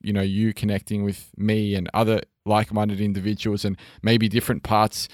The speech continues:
of your life kind of fell into place to kind of help you on this journey and push you, um, you know, to further, further that intention that you put into place. So I think writing things down, speaking them, it's powerful stuff. It's, it's, um, it's bringing them into kind of,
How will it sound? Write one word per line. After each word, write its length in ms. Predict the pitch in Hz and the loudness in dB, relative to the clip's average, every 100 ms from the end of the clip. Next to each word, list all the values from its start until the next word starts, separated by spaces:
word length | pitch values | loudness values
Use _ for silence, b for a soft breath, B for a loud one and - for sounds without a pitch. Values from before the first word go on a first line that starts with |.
| B B | B B
of 140 | - 104 | -2 2
your 80 | |
life 240 | 101 101 101 | 4 4 2
kind 180 | 107 101 | 0 -2
of 60 | |
fell 200 | - 104 | 0 0
into 160 | 104 98 | 0 -4
place 400 | - 101 104 - | -4 -2 -2 -2
to 100 | 107 | -6
kind 200 | - 107 | -2 -2
of 80 | 101 | 0
help 320 | 104 110 - | 2 2 2
you 120 | 107 | 0
on 100 | 107 | 2
this 160 | 101 - | 0 -4
journey 480 | - 101 107 107 95 | 0 2 2 0 -2
and 180 | 87 - | -6 -6
push 340 | 117 - - | -4 -4 -2
you, 240 | 104 98 98 B B B B | 0 0 -4 B B B B
um, 400 | 95 95 95 95 - | -2 0 0 -2 -4
you 120 | 107 | -2
know, 140 | 101 | -2
to 140 | 98 - | -2 -6
further, 560 | - 117 117 110 104 - | 2 6 6 6 4 0
further 300 | - 113 104 | 4 4 6
that 160 | 104 98 | 4 2
intention 500 | 92 - 107 - 104 | -2 -2 -2 0 -2
that 120 | 80 | 0
you 100 | 95 | -4
put 220 | - 101 | -2 -2
into 180 | 98 - | -2 -4
place. 340 | - 98 104 | -4 -2 0
So 220 | - 107 101 B B | 0 0 0 B B
I 80 | 131 | 2
think 180 | 143 | 4
writing 320 | 101 120 156 160 | 6 4 4 -2
things 260 | 160 151 | -4 -2
down, 280 | 127 120 120 | 2 2 2
speaking 680 | - - 127 131 - 135 123 | -2 -2 0 0 -2 0 2
them, 340 | 120 120 117 110 b b | 2 2 0 -4 b b
it's 140 | - - | -8 -2
powerful 440 | - 160 262 - | 2 4 4 0
stuff. 500 | - - 170 160 - - | -2 -2 -2 -4 -6 -6
It's, 280 | 107 - - | -6 -8 -8
it's, 260 | 104 - | -8 -2
um, 400 | 117 110 107 107 - b b | 2 4 4 0 -6 b b
it's 180 | 127 - | -6 -4
bringing 360 | - 143 139 | 2 4 6
them 160 | 131 120 | 6 4
into 320 | 123 - 120 | 4 2 0
kind 240 | 104 107 104 | 4 2 2
of, 260 | 95 - | 0 -4